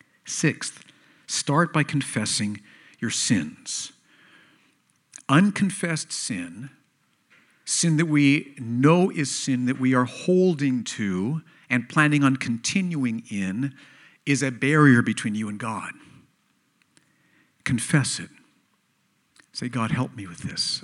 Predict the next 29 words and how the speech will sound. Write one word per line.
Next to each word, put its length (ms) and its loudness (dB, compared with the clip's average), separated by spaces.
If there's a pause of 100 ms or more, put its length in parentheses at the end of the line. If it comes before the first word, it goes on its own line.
I've, 220 -8
I've 140 -10
stumbled 400 0
this 180 -6
last 280 -8
week 200 -6
even. 340 -10 (340)
Forgive 380 -4
me. 260 -10 (440)
And 160 -4
I 100 -4
wanna 240 0
lay 360 -6
this 300 -6
at 80 -10
your 340 -12
feet. 560 -10 (140)
I 100 -8
want 420 -6
to 80 -10
be 100 -8
freed 420 -8
from 220 -10
that 200 -8 (300)
sin. 500 -8 (880)
Help 280 -8
me. 220 -10 (480)
Cleanse 440 -4
me. 180 -10